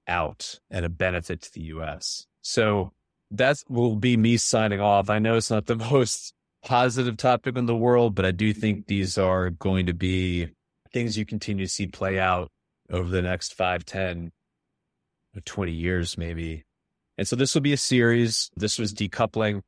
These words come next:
We're gonna talk about the others moving forward. Again, if you're interested, you can sign up to the newsletter where they'll be a little bit more in depth. And then I'm gonna continue to try to do some of these shorter solo episodes. So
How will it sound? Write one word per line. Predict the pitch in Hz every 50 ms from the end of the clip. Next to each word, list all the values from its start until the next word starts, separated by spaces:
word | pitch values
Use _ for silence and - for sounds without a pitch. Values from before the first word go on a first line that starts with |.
| _ _ _ _ _ _ _ _
We're | - 104 98
gonna | 98 98
talk | 98 - 110 104
about | - - 98 92
the | - 92 92
others | 95 101 98 98 98 95 92 - - - - - _ _ _ _ _ - 92
moving | 92 101 101 92 101 95
forward. | - - 101 98 95 92
Again, | 92 90 101 98 95 92 90 92
if | 92 -
you're | - 98
interested, | 104 104 104 101 - - 104 101 98 95 95 107
you | 104 98
can | - 104
sign | 95 - - 101 95
up | 95 90
to | - 98
the | 92 95
newsletter | 117 139 139 123 127 120 120 113 110
where | 98 95
they'll | 90 85 92 90
be | 87 95 90 87
a | 90 -
little | - 98 92
bit | 90 95 90
more | 95 95 90 90
in | 87
depth. | 87 120 123 120 110 -
And | 107 95 92
then | 95 92 87 87 _ _ _ _ _ -
I'm | - 98
gonna | 98 104 101 98
continue | - 95 - 113 107 104 98
to | -
try | - 110 101
to | 95
do | 85 95 95
some | - - 101 92
of | 92
these | 87 92 90 -
shorter | - - 101 92 92 90
solo | - - - 95 92 90 87 87
episodes. | 87 82 - - - - - 82 82 80 - -
So | - - 110 104 95 87